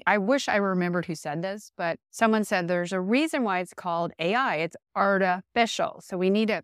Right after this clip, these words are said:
put the human in there. And that's, at the end of the day, I'm all about human connection and personalization. So never lose sight of the fact that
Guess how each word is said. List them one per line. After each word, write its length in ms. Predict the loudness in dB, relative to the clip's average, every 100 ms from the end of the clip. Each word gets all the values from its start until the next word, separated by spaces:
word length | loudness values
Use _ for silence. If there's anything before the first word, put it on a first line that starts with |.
| _
put 200 | -10 -4
the 80 | -4
human 500 | 2 4 6 4 4
in 200 | 4 2
there. 440 | 2 2 0 -2
And 240 | -2 0 0
that's, 220 | 0 -6
at 60 |
the 100 | -6
end 140 | 0 0
of 80 | 0
the 80 |
day, 380 | 0 2 2 0 -4 -6
I'm 100 | -4
all 200 | 0 -2
about 320 | 0 -2 -4
human 320 | -8 -6 -4 -4
connection 720 | -6 -8 -10 -12 -10 -8 -8 -8
and 320 | -8 -6 -8 _ _ _
personalization. 920 | -8 -8 -6 -6 -4 -4 -4 -8 -12 -10
So 160 | -6
never 340 | 0 2 4 2
lose 220 | 2 -2
sight 240 | -4 -4
of 80 | -4
the 80 | -8
fact 420 | -6 -4 -4 -8 -8
that 320 | -4 -4